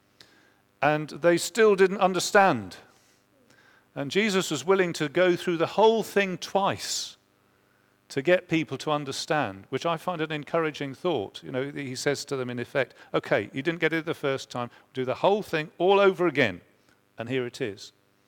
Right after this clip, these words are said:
So we've certainly got that, uh, two stage, uh, two feeding miracles, twin feeding miracles. You with me? The five thousand and the four thousand, two of them. Uh, how many goes did it take them? Well, it took them at least two.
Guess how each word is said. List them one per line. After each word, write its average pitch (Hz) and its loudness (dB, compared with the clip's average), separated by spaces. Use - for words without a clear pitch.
So 156 -2
we've 147 -2
certainly 247 0
got 156 0
that, 165 2
uh, 135 0
two 208 -4
stage, 160 -4
uh, 131 -4
two 202 -2
feeding 175 -2
miracles, 113 -6
twin 185 2
feeding 143 -2
miracles. 104 -8
You 147 -6
with 170 -4
me? 208 -8
The 185 -8
five 165 -8
thousand 160 -6
and 147 -12
the 143 -12
four 147 -8
thousand, 147 -10
two 185 -2
of 98 -6
them. 110 -20
Uh, 131 -6
how 190 6
many 196 4
goes 208 6
did 190 -8
it 196 2
take 208 4
them? 226 0
Well, 196 2
it 151 0
took - -4
them 170 -2
at 165 -2
least 208 -2
two. 110 -6